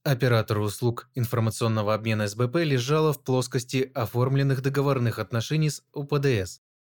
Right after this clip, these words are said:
Со внесением изменений в сто шестьдесят первый федеральный закон и выпуском семьсот сорок семь П требования по защите информации к оператору услуг информационного обмена С Б П явным образом зафиксированы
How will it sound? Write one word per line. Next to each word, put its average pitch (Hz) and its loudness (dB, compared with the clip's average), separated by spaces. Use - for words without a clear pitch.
Со 107 -6
внесением 120 0
изменений 147 2
в - -2
сто 151 0
шестьдесят 120 -2
первый 107 0
федеральный 110 0
закон 123 -2
и 190 2
выпуском 170 0
семьсот 120 -2
сорок 110 -4
семь 104 -4
П 127 -2
требования 117 2
по 156 0
защите 151 0
информации 135 0
к - -6
оператору 110 0
услуг 117 -2
информационного 110 -2
обмена 107 -2
С 101 -8
Б 113 -4
П 160 -2
явным 131 2
образом 143 2
зафиксированы 131 -2